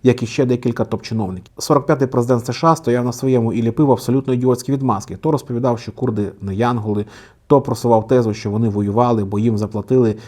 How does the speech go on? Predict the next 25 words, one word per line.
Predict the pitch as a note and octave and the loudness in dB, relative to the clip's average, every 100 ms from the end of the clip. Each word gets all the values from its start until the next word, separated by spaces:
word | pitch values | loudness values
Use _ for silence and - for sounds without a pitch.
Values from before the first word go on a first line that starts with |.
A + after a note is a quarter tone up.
| - | -20
чи | - D3+ | -4 2
навіть | D#3+ C3+ | 2 4
видавав | C3+ C3+ D#3 | 4 6 4
сентенції | - A#2+ D3 D3+ - B2 | 0 -2 0 0 -2 -6
штибу | - D3+ C3+ C3 - - | 0 2 4 2 -2 -2
«Де | B2 C3+ | 4 4
були | B2+ A#2+ | 6 2
курди, | B2 F3 A#2+ | 4 4 4
коли | A2+ A#2+ | 2 2
ми | A#2+ C#3 | 2 2
висаджувались | B2 - A2 G2+ G2+ G2 | 0 2 0 0 -4 -6
в | G#2 | -4
Нормандії?». | G#2 F#2+ F#2 G#2 A2+ _ _ - | -2 -2 -6 -12 -18 _ _ -4
Зрештою, | A#2+ D#3+ F#3 - C#3 | 4 6 6 4 2
під | - C3+ - | 4 0 2
потужним | D3 D#3+ C#3 A#2 A2 | 0 4 4 2 2
тиском | C3 - A2 | 0 0 0
Доні | A2+ A2+ | 0 0
Старший | G#2+ D3+ C#3 A#2+ | 2 2 2 0
таки | A2+ A#2 A#2+ | -4 -2 0
погодився | B2+ A2+ A2+ G#2 G#2+ | 0 0 2 0 -2
залишити | G#2 A2 A2+ A2 | -2 -2 -4 -6
частину | A#2 - G#2+ | -6 -4 -2
американських | G#2+ G#2+ G2 F#2+ - A2 | 0 -2 -4 -8 -8 -4
військ. | D3 F2 - | -2 -4 -10